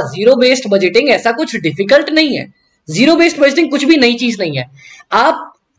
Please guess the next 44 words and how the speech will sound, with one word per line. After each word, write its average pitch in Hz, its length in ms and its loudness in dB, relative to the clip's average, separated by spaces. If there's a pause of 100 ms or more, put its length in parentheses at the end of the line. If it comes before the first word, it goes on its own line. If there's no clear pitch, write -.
अभी 277 260 2
मैं 302 140 2
वो 233 240 2
topics 320 340 0
पढ़ाने 233 360 2
जा 233 160 4
रहा 220 120 0
हूं। 233 260 0
देखो 196 220 -2 (640)
budgeting 294 580 2
एक 302 260 -4
अकेली 285 380 0
ऐसी 294 280 0
चीज 269 200 -2
है 294 80 4
जो 277 120 -2
मैंने 247 180 2 (220)
practically 311 720 -2
अपने 254 220 -2
life 214 360 2
में 240 80 2
भी 269 100 0
करके 240 280 0
देख 190 220 -4
रखी 196 220 -2
है 247 80 2
अपने 254 140 -2
articleship 185 560 -4
period 151 320 -2
में। 120 140 -8 (400)
और 185 180 4 (260)
budgeting 294 600 2
अगर 277 240 2
मैं 294 120 2
आपको 262 280 -2
बताऊं 285 300 2
सिर्फ 294 300 -4
दो 262 220 2
line 240 200 0
में 247 120 -2
खत्म 220 260 -4
होने 175 260 -4
वाली 147 260 -2
है। 151 240 -4